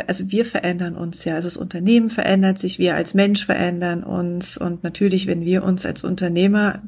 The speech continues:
persönlich verändern, hat das immer auch Auswirkungen aufs Unternehmen. Und was möchte ich mit meinem Unternehmen halt noch erreichen? Um dann zu erkennen, „Hey, ich hab Profit First bei mir im Unternehmen und ich kann das nutzen, um diese,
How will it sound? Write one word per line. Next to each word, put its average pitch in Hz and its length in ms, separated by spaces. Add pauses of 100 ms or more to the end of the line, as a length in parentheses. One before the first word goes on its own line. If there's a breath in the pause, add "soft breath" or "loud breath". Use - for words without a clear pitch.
persönlich 202 640
verändern, 233 640 (300 loud breath)
hat 185 160
das 185 140
immer 196 320
auch 233 120
Auswirkungen 190 460
aufs 190 180
Unternehmen. 185 640 (280 loud breath)
Und 190 200
was 196 280
möchte 208 280
ich - 180
mit 185 60
meinem 170 180
Unternehmen 180 540
halt 165 160
noch 165 160
erreichen? 180 560 (380 loud breath)
Um 175 200
dann 262 300
zu - 180
erkennen, 190 880 (920 soft breath)
„Hey, 240 380 (100)
ich - 160
hab 202 140
Profit 190 300
First 262 340
bei 170 100
mir 165 140
im 160 60
Unternehmen 175 600
und 208 180
ich - 220
kann 233 320
das 185 240
nutzen, 196 720 (340 loud breath)
um 196 400
diese, 285 540